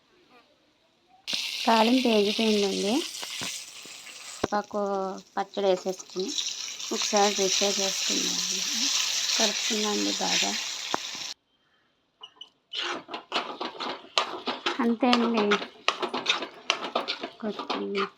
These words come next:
కరివేపాకు నిల్వ పచ్చడి అన్నంలోకి, దో-, దోశలకి,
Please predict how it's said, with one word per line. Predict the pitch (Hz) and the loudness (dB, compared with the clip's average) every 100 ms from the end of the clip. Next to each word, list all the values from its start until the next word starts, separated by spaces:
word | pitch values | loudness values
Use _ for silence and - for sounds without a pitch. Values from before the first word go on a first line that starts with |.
| 226 | 0
కరివేపాకు | 208 202 202 196 208 202 - 214 208 208 | 0 0 -2 -2 -4 -4 -6 -6 -2 2
నిల్వ | 202 202 190 190 | 2 4 0 0
పచ్చడి | 190 - 180 180 - - _ _ _ _ _ _ _ _ _ _ _ _ _ _ - | -6 -4 -4 -2 -6 -12 _ _ _ _ _ _ _ _ _ _ _ _ _ _ -10
అన్నంలోకి, | 220 220 202 202 202 202 202 202 - _ _ _ 214 196 | -8 -4 -2 -2 -2 -4 -8 -10 -12 _ _ _ -10 -4
దో-, | 196 202 202 - - _ _ _ _ _ - _ _ 190 | -2 -2 -2 -6 -14 _ _ _ _ _ -20 _ _ 2
దోశలకి, | 196 202 196 190 | 2 2 -4 0